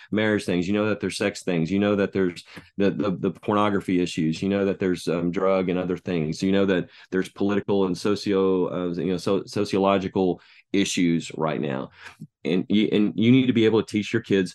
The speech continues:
what your perspectives are on this. And for the biblical, um, home, for the Christian home, there, there's, there's a whole lot of, there's a lo-, whole lot of help, and we have,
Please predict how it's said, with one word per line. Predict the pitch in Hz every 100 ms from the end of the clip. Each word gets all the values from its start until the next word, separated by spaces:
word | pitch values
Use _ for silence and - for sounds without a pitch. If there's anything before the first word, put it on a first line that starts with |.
| -
what | 92
your | 98 98 104
perspectives | 120 - 113 101 104 98
are | 95 90
on | 82
this. | 82 85
And | 98 95
for | 104
the | 98
biblical, | 110 131 156 98 87 -
um, | 71 92 87
home, | 85 82 87 104 - _ _ _ _ _ -
for | 98
the |
Christian | - 113 120 120
home, | 104 98 101 - - - - - - - 104
there, | 110 101
there's, | 117 107
there's | - 110 107
a |
whole | 98 127
lot | 123 127
of, | 110
there's | 95 104
a | 104
lo-, | 113 -
whole | 101 120
lot | 113
of | 113
help, | 127 -
and | 98
we | 123
have, | 131